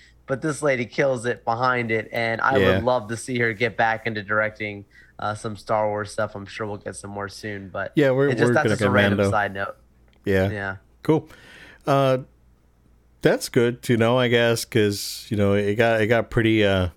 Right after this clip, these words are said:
Speaker 2: pretty spicy there with the, with the reviews and, uh, how's it doing with audience right now?
Speaker 1: I saw, last I saw was, like, seventy-nine or eighty.
Speaker 2: Okay, that's,
Speaker 1: Eighty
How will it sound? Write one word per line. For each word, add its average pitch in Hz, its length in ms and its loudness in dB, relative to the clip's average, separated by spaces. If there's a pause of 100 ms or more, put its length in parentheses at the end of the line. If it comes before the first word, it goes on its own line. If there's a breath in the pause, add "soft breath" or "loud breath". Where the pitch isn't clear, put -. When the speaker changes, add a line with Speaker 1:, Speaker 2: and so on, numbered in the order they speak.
(320)
Speaker 2:
pretty 117 180 2
spicy 107 460 2
there 98 320 4
with 95 220 0
the, 98 240 0
with 95 160 0
the 101 80 4
reviews 101 640 2
and, 90 320 2 (600 loud breath)
uh, 92 320 0
how's 185 280 0
it 220 100 2
doing 160 220 2
with 123 160 2
audience 107 720 0 (220)
right 92 220 -2
now? 92 320 0 (240)
Speaker 1:
I 185 220 0
saw, 226 420 -2
last 202 320 -2
I 240 80 -2
saw 196 300 -2
was, 175 100 -6
like, 143 120 -4
seventy-nine 147 600 -2
or 123 80 0
eighty. 110 340 -8 (140)
Speaker 2:
Okay, 123 280 2
that's, 165 260 0
Speaker 1:
Eighty - 20 -2